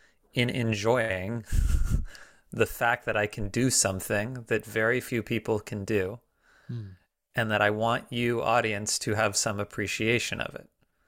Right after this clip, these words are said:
Speaker 2: Hmm.
Speaker 1: I could wish that part of my ego away, but it's still there, so I do better to acknowledge it.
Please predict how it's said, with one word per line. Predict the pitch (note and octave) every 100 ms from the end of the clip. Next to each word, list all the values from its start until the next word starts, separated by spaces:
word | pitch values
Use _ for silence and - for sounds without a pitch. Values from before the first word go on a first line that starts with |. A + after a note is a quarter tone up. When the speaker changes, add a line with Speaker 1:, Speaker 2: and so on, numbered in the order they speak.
| _
Speaker 2:
Hmm. | B2 A2 F#2+ - _ -
Speaker 1:
I | A2+
could | - A2+
wish | B2 D3+ -
that | - G#2+ - - _
part | - A#2+
of | A2
my | G2+ F#2+
ego | - A#2 G#2+ F#2+
away, | G#2 G#2+ G2+
but | G#2 G#2
it's | G#2
still | - - A#2
there, | G#2 A2 G2
so | - A#2
I | G#2
do | G#2+ G#2+
better | G#2+ A2+
to | G#2+ A2
acknowledge | G2+ G2+ G#2+ G2+ -
it. | -